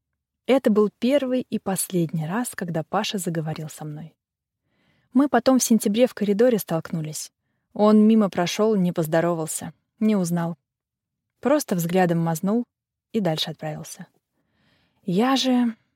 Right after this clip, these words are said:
выяснила о нем все, что только могла.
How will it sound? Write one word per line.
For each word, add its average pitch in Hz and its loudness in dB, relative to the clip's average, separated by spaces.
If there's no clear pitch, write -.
выяснила 214 0
о 185 -2
нем 185 2
все, - -4
что - -8
только 170 -4
могла. 160 -6